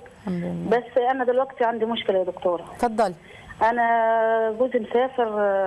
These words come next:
Speaker 2: يعني هو بي-، بيقعد معانا هنا مثلا شهرين أو ثلاثة ويمشي تاني وكده. هو حاليا لسه ماشي من يومين ثلاثة، وأنا
Speaker 1: تمام.
Speaker 2: مش عارفة أتأقلم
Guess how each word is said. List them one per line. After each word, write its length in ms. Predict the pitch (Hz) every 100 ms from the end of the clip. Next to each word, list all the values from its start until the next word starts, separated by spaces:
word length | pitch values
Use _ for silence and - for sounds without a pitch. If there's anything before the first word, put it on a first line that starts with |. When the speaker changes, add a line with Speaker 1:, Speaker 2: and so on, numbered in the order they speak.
| 190 190 - - - -
Speaker 2:
يعني 200 | 208 208
هو 140 | 254
بي-، 200 | 220 214
بيقعد 440 | 196 214 240 226 214
معانا 360 | 214 233 226
هنا 100 | 240
مثلا 440 | 220 226 220 208 196
شهرين 520 | 202 196 220 240 226
أو 140 | 190
ثلاثة 420 | 196 202 233 247 214
ويمشي 720 | 202 196 196 202 233 226 202
تاني 280 | 220 240 233
وكده. 340 | 202 233 220 - - - - - - - - - 202
هو 200 | 254 247
حاليا 320 | 254 262 302
لسه 320 | 262 285 240
ماشي 220 | 247 240
من 120 | 214
يومين 240 | 214 226 220
ثلاثة، 480 | 202 202 175 170 -
وأنا 220 | 247 294
Speaker 1:
تمام. 120 | 294
Speaker 2:
مش 100 | 269
عارفة 220 | 254 285
أتأقلم 460 | 240 262 254 220 202